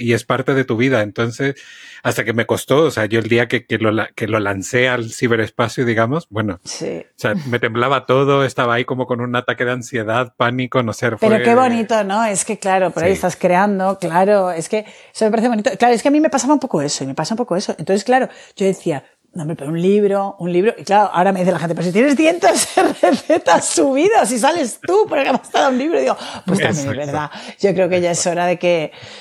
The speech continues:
Speaker 2: de que empiece". Lo que pasa es que como lo quiero relacionar, como,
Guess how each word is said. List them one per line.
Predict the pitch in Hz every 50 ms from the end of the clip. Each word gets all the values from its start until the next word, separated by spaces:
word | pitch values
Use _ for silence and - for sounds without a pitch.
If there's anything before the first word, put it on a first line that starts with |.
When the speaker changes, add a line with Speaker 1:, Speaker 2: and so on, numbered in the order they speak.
| - 165 - -
Speaker 2:
de | - 175
que | - 180
empiece". | 170 156 - 175 175 - 208 208
Lo | 214 226 226
que | 240 226
pasa | 262 269 302
es | 349 -
que | - - 277
como | - 240 226
lo | 214 208 196
quiero | 233 233 240 269 285
relacionar, | 285 285 285 277 269 - 277 269 277 285 302 - - - - - - -
como, | - 214 214